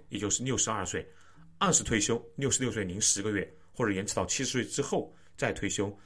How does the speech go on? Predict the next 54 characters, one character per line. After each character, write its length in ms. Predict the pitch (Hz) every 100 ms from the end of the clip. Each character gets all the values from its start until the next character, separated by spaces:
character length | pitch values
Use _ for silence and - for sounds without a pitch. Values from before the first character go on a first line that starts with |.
| - -
拿 180 | 98
的 140 | 107 98 -
退 180 | 123 104
休 160 | 110
金 240 | 101 113 - -
自 140 | - 139
然 160 | 95
是 100 | -
完 160 | 87 92
全 160 | 110
不 80 | 92
一 120 | 101
样 120 | 85 80
的。 40 | - - - - -
就 160 | - 175
我 140 | 101
了 100 | 95
解 80 | 101
到 100 | 90
情 200 | - 85
况， 200 | 92 82 - - -
多 260 | - 214 220
数 180 | - 123
美 160 | 92
国 80 | 87
人 80 | 92
的 80 | 87 -
退 160 | 117 98
休 160 | 104
金 200 | 95 101
在 220 | 101 92 80 135
六 320 | 165 165 92
百 200 | 90 78
多 200 | - 98
美 140 | 98 92
元 260 | 82 82
到 240 | 82 87 - - - -
一 140 | 131
千 200 | - 139
五 200 | 135 101
百 120 | 117
美 120 | 101 85
元 120 | 82
之 80 | 90
间， 240 | 104 104 - - -
最 220 | - 165
低 140 | - 147
的， 100 | 117 - - -
比 80 | 107
如 80 |
那 40 | 127
种 140 | 107
时 180 | 92 -
薪 300 | 113 135 143